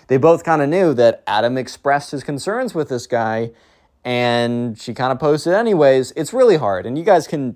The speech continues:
go in the comment section and write down below, um, what you think about this, who you think was kind of in the right. This is kind of an overall big, long, messy situation. But anyways,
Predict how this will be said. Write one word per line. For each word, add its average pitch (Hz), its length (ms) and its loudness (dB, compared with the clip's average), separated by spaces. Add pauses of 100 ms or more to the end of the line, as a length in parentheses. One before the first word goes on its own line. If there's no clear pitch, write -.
go 143 140 2
in 139 60 -4
the 131 60 -10
comment 127 320 -10
section 120 400 -6
and 104 180 -10
write 110 200 -4
down 104 240 -6
below, 98 440 -4 (440)
um, 107 460 0
what 165 240 2
you 151 100 -2
think 120 200 -6
about 95 280 -4
this, 95 340 -12 (920)
who 170 160 4
you 139 120 0
think 131 220 -2
was 123 160 0
kind 123 180 0
of 110 60 -2
in 110 60 -2
the 107 80 -4
right. 107 180 2
This 214 80 0
is 214 80 -4
kind 220 140 2
of 165 60 4
an 151 80 4
overall 135 380 6
big, 117 320 2
long, 110 300 -2
messy 104 300 -6
situation. 98 720 -12 (560)
But 156 100 4
anyways, 135 760 2